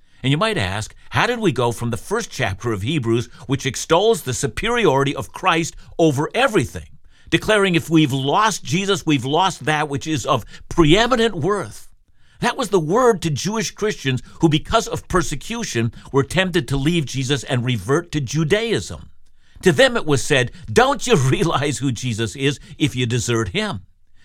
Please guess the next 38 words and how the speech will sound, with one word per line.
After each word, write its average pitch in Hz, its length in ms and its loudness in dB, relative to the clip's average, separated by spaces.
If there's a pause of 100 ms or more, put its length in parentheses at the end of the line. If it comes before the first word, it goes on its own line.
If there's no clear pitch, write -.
(140)
You'd 175 160 2
be 165 100 6
rightfully 208 760 2
condemned 170 880 0 (160)
for 135 180 -2
having 139 260 0
abandoned 123 560 -2
so 127 200 -4
great 110 300 -6
a 107 60 -8
salvation." 107 720 -8 (640)
And 104 100 -6
so 107 140 -4
I 107 120 -2
say 107 220 -4
it 90 80 -2
again. 120 380 -6 (560)
How 190 140 -6
do 269 80 -10
we 269 120 -8
go 165 220 2
from 123 260 -2
the 127 180 -4
exalted 170 640 -2
language 123 760 -2 (180)
of 123 160 0
Hebrews 202 480 -2
chapter 143 540 -6
one 101 440 -6 (260)
to 127 100 -2
now 185 260 2
hearing 170 400 2
Jesus 104 720 -6 (160)
saying 151 260 2
that 135 140 2
he's 123 160 0
not 160 180 2
ashamed 117 600 -4